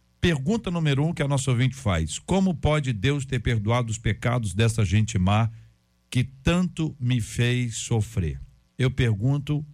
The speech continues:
a vocês, ah, ainda que os pecados tenham sido graves e foram, ainda assim, Deus pode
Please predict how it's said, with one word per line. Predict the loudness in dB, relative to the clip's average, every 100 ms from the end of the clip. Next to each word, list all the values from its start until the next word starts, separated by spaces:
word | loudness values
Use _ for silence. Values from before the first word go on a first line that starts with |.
| -6
a | -4
vocês, | 0 0 -2 -4 -4 -12 -20 _ _ _ _ _ _ _ _ _ _ _ _ _ _
ah, | -2 0 2 2 2 -2
ainda | 0 2 4 2 0 -2
que | -2 0 0
os | -2
pecados | -2 -4 -2 0 0 0 -2
tenham | 0 0
sido | -2 -2 -2
graves | 0 2 2 2 0 -4 -4 -8 -14 -18 _ _ _ _ _ _
e | -2
foram, | -2 0 0 2 0 -4 -8 -18 _ _ _ _ _ _ _ _ _ _ _ _ _ _ _ _ _
ainda | 0 2 4 2 0
assim, | -4 -2 0 0 -2 -10 -20 _ _ _ _ -10
Deus | -2 2 2 0 -4
pode | -2 2 2 0 -4